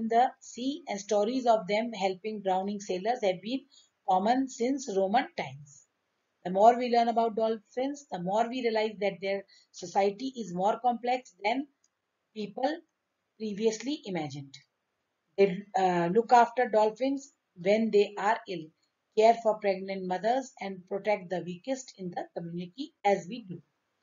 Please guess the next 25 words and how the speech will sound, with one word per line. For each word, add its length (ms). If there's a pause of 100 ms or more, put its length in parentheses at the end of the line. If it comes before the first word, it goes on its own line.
(320)
Some 140
scientists 440
have 120
suggested 540
that 120
dolphins 480
have 140
a 80
language, 500 (340)
but 200
it 160
is 260 (260)
much 300
more 240
probable 600
that 200
they 200
communicate 560
with 200
each 240
other 380
without 380
needing 480 (160)
words। 600 (1000)
Could 180